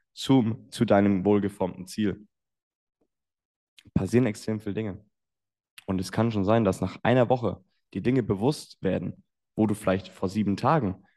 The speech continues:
ein komplett anderes Bild darüber hattest und dass es dann quasi dich auf deiner Weiterentwicklung extrem behindert.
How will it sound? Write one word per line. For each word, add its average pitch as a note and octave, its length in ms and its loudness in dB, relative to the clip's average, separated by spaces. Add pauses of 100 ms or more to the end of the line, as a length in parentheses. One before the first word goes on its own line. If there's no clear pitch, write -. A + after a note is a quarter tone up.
(680)
ein G2 120 -8
komplett G2 500 0
anderes B2 320 0
Bild - 240 -2
darüber F#2+ 280 -2
hattest G2+ 460 -10 (380)
und F#2+ 100 0
dass G2 140 0
es E2+ 120 -10
dann F#2 440 -4 (400)
quasi G2 300 -6
dich G#2 160 -4
auf F#2+ 100 -4
deiner F#2+ 240 0
Weiterentwicklung G#2 640 2
extrem - 480 0
behindert. G#2 420 0